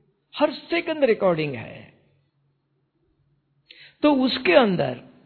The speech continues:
अगर हर एक को चार प्रकार के स्वप्न आते हैं, दो प्रकार के स्वप्न चलेगा, कुछ खाने का, कोई घूमने गए, लेकिन काम और क्रोध के स्वप्न अगर आते हैं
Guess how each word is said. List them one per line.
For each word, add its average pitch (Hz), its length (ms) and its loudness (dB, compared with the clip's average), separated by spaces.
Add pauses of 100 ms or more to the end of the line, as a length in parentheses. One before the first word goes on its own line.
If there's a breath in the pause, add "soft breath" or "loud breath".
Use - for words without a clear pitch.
(580)
अगर 247 280 6
हर 190 180 4
एक - 220 0
को 226 140 4
चार 208 580 0
प्रकार 196 540 -2
के 240 180 -4
स्वप्न 196 420 -6
आते 196 220 -8
हैं, 107 260 -14 (1600 soft breath)
दो 247 260 2
प्रकार 190 500 0
के 196 160 -6
स्वप्न 208 380 -4
चलेगा, 170 680 2 (640 soft breath)
कुछ 196 220 -4
खाने 185 380 0
का, 175 300 2
कोई 180 240 2
घूमने 175 400 4
गए, 170 460 4 (640 soft breath)
लेकिन 185 300 4
काम 202 580 4
और 214 140 6
क्रोध 214 680 4
के 233 100 2
स्वप्न 170 500 -6 (120)
अगर 160 340 -2 (120)
आते 143 280 -8
हैं 135 560 -4